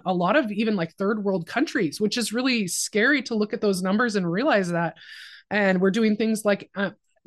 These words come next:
cut, major abdominal surgery through seven layers of skin and flesh and to, to remove a baby instead of letting them be born in that natural way. Um, it's, it's really shocking. And, um, that is right.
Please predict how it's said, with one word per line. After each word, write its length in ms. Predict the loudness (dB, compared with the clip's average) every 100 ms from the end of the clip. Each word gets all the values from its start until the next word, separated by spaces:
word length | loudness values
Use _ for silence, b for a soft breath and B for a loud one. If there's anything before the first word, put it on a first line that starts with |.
| -8
cut, 300 | 0 2 4 2 2 0
major 460 | 0 2 2 4
abdominal 480 | 2 2 0 2 0
surgery 440 | -2 -4 -4 -2 -2
through 160 | -2
seven 440 | -4 0 2 4 4
layers 300 | 4 2 0
of 140 | -4
skin 280 | -4 0 0
and 120 | 0
flesh 320 | 0 0 0
and 200 | -2 -4 B B B B
to, 180 | 0 0
to 140 | 2 0
remove 420 | 4 4 4 2
a 80 | 0
baby 360 | 0 0 0
instead 240 | -2 -2 -4
of 80 |
letting 240 | -2 0 0
them 120 | 0
be 80 | 0
born 260 | 0 -2
in 60 | 0
that 140 | -2
natural 360 | -2 -4 -2 0
way. 280 | 2 2 0 B B B -4
Um, 280 | 0 0 0
it's, 300 | -2 -2 -4
it's 200 | -4 -2
really 280 | 0 2 2
shocking. 600 | 2 2 2 0 -2 -4 -2
And, 320 | 0 0 0
um, 380 | 0 0 -2 -6 -12 _ _
that 260 | 0 2 2
is 220 | 2 2
right. 260 | -2 -2